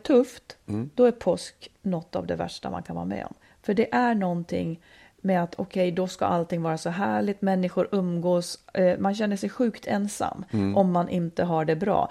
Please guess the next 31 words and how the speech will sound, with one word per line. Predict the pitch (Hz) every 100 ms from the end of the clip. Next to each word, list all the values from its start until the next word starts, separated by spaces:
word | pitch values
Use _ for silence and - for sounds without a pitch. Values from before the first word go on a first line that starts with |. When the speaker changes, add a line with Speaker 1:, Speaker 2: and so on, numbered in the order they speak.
| -
Speaker 1:
när | - 170
det |
är | 160
så | 170
här | 160
långhelger. | 160 165 180 190 196 180 - -
Speaker 2:
Mm. | - - 98 117 - -
Speaker 1:
Eh, | 175 165 - - -
all, | 196 196
man | 196 185
borde | 185 196 196
vara | 185
så | 190
lycklig | 175 180 - 185
för | 175
det | 170
är | 165
vår | 214 214 202
och | 185
det | 175
är |
vackert, | 165 180 - - 180 - - -
men | - 180
man | 175
är | 170 165
olycklig. | 165 175 - 180
Det | 196
blir | 208 196
så | 202 -
otroligt | 214 - 294 226 135 131 -
tungt. | - 98 - -